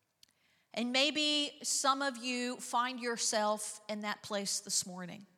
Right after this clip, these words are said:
The personal crisis, of course, spoke of a woman named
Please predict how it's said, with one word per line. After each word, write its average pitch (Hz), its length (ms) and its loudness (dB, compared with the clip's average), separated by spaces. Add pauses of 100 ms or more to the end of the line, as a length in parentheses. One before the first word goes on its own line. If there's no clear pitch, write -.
(1400)
The 262 80 0
personal 311 520 6
crisis, 285 560 4
of 240 120 0
course, 269 540 4 (380)
spoke 285 400 4
of 254 100 6
a 254 60 4
woman 262 340 2
named 240 260 2